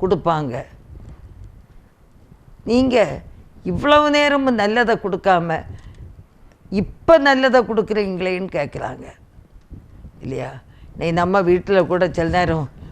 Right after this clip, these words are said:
கொஞ்சம் ரசம் செய்து வச்சிருப்போம், வைப்போம், கொடுத்து கொடுத்து தீரப்போகுது.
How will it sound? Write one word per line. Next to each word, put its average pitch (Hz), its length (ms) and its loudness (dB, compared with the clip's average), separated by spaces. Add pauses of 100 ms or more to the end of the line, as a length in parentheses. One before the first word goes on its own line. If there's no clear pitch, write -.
கொஞ்சம் 180 260 2
ரசம் 175 400 2
செய்து 165 340 0
வச்சிருப்போம், 165 460 -4
வைப்போம், 139 480 -6 (960)
கொடுத்து 185 280 0
கொடுத்து 196 300 -2
தீரப்போகுது. 190 840 2